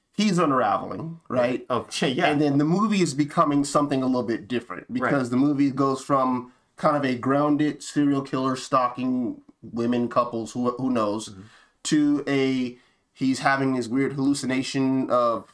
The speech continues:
Speaker 1: a zombie mom coming
Speaker 2: Well, I
Speaker 1: out
Speaker 2: think
Speaker 1: of
Speaker 2: almost
Speaker 1: the
Speaker 2: at this point, it's supposed to be putting you inside
Speaker 1: Of his
Speaker 2: head.
Speaker 1: brain?
Speaker 2: Up until, up until this point, you've been an observer
Speaker 1: Okay.
Speaker 2: of this character.
Speaker 1: So this is his
Speaker 2: Now
Speaker 1: break. This is his
Speaker 2: you
Speaker 1: fracture.
Speaker 2: Yeah, now we're gonna be like, "Okay, you've watched him for the last hour.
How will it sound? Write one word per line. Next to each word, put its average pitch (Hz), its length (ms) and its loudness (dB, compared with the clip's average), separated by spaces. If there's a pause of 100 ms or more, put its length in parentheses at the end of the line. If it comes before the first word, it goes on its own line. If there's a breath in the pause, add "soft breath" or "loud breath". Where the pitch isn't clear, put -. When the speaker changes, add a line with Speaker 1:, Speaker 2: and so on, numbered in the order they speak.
Speaker 1:
a 117 80 -4
zombie 120 580 0
mom 131 360 2
coming 131 280 0
Speaker 2:
Well, 127 120 2
I - 20 2
Speaker 1:
out - 20 2
Speaker 2:
think 123 140 0
Speaker 1:
of 123 80 0
Speaker 2:
almost 117 180 2
Speaker 1:
the 113 60 2
Speaker 2:
at - 40 2
this 113 140 -8
point, 139 400 0
it's 135 220 -2
supposed 143 300 -4
to - 40 -20
be 123 100 -4
putting 127 320 -4
you 110 280 -4
inside 113 840 -2 (220)
Speaker 1:
Of - 140 2
his 131 100 0
Speaker 2:
head. 113 80 -4
Speaker 1:
brain? 127 140 0
Speaker 2:
Up 151 100 -2
until, 185 280 -2
up 185 140 -2
until 214 220 0
this 175 120 -2
point, 147 380 -4
you've 127 220 -6
been 123 160 0
an 117 100 0
observer 101 640 -4 (240)
Speaker 1:
Okay. 113 320 -2 (140)
Speaker 2:
of 123 180 -2
this 113 180 -2
character. 87 460 -6 (160 loud breath)
Speaker 1:
So 135 100 -2
this 175 180 0
is 165 100 -2
his 151 100 0
Speaker 2:
Now 160 440 2
Speaker 1:
break. 151 100 -10
This 139 140 -2
is - 60 -6
his 170 160 2
Speaker 2:
you 170 80 0
Speaker 1:
fracture. 147 440 0
Speaker 2:
Yeah, 113 160 2
now 156 440 2
we're 147 140 -4
gonna 143 80 0
be 139 100 2
like, 127 120 0
"Okay, 127 100 -4
you've 131 240 -2
watched 156 400 0
him 160 160 -4
for 151 240 0
the 131 160 -8
last 127 360 0
hour. 110 420 -2